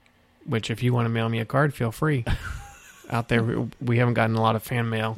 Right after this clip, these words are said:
Speaker 2: No. No. Should we get a P O box for that?
Speaker 1: Yeah, P O box.
Speaker 2: So if you got, if, if you go to the local post office,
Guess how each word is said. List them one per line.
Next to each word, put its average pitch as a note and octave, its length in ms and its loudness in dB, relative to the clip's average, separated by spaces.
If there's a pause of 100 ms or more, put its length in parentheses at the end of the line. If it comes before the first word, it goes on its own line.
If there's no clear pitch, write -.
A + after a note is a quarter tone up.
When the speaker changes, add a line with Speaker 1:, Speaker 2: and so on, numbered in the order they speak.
Speaker 2:
No. A2 360 -4 (520)
No. - 140 -8
Should G2 120 2
we G2+ 60 6
get F2+ 100 4
a E2 40 0
P F2+ 180 4
O F2 80 4
box F2 220 2
for F#2 120 -4
that? F2+ 220 -2 (100)
Speaker 1:
Yeah, A2+ 220 -2
P C3+ 180 2
O B2 100 4
box. A2 240 2
Speaker 2:
So C3 60 8
if A#2 100 6
you C#3 60 0
got, D3+ 220 4
if, - 320 -6
if - 200 -4
you A#2+ 100 -2
go A2 200 8
to G2 140 -2
the F#2 100 4
local F2+ 300 4
post - 420 2
office, - 440 -8